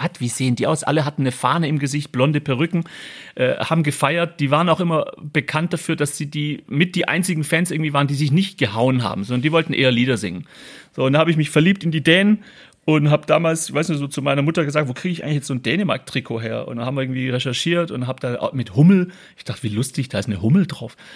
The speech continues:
Hummel, <laughs> dieses Trikot. Und bis heute hab ich, glaub, fünfzehn Trikots. Also ich bin glühender Dänemark-Fan, äh, bis heute. Und natürlich war dann, als sie gegen Deutschland gespielt haben, haben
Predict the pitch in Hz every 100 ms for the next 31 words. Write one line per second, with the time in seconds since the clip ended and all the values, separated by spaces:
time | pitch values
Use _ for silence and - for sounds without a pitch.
0 | - - 147 175 180 - - - 123 160
1 | 139 120 120 - 160 170 170 - - -
2 | - 135 131 135 127 143 147 127 123 117
3 | - - 170 - - 131 120 - 139 120
4 | 120 120 113 110 - 127 117 120 - -
5 | - _ - - 127 123 160 175 147 135
6 | 123 123 120 135 123 120 - 120 127 127
7 | - - _ - 120 107 131 - 120 127
8 | 131 - 117 107 - 117 110 110 110 110
9 | 110 113 - 117 110 107 107 - 107 110
10 | 110 107 101 101